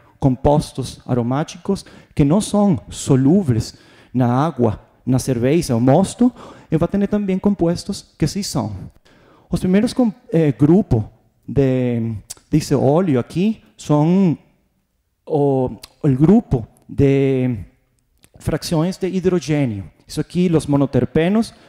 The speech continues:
e os esquiterpenos, onde você vai ter mirceno, beta-cariofileno e farneseno. Mas esses compostos aqui não são solúveis nem em água, nem em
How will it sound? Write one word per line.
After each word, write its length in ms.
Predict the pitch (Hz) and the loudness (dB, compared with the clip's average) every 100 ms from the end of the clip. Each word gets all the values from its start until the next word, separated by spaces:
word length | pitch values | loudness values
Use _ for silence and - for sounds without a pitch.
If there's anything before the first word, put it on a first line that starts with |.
| _ | _
e 100 | 147 | -2
os 140 | 156 - | 0 0
esquiterpenos, 840 | 165 - 175 170 - 127 85 - _ - - - | -4 -2 -2 0 0 0 -2 -10 _ -20 -10 -2
onde 180 | 147 | 0
você 280 | 139 139 165 | 0 0 0
vai 180 | 165 180 | 0 0
ter 480 | - 160 147 170 127 _ - | 2 2 2 2 -2 _ -2
mirceno, 680 | 131 127 - 143 170 151 117 | 0 0 0 0 2 0 -2
beta-cariofileno 1000 | - 123 127 - 127 127 127 131 156 147 - - _ | -2 -2 0 0 0 0 0 0 2 0 0 -8 _
e 80 | - | 0
farneseno. 800 | - 165 185 202 - 151 107 101 - _ _ _ _ _ - | 2 0 0 0 0 -2 -2 -6 -10 _ _ _ _ _ -2
Mas 500 | 160 190 131 - - _ | 0 2 0 -2 -16 _
esses 280 | 160 175 254 | -4 -4 -2
compostos 720 | - 175 - 196 214 - 113 | 0 0 2 2 0 -4 -6
aqui 380 | 123 - 190 208 _ - | -4 -2 -2 -2 _ -4
não 120 | 165 | -2
são 200 | 180 220 | 0 -2
solúveis 840 | 226 226 165 202 196 117 101 - - _ - | 0 0 2 2 2 2 0 -4 -18 _ -4
nem 120 | 131 | 0
em 100 | 127 | 2
água, 480 | 151 190 214 214 - _ _ - | 0 2 2 0 -4 _ _ -4
nem 180 | 147 139 | 0 2
em 400 | 131 131 127 | 2 0 -2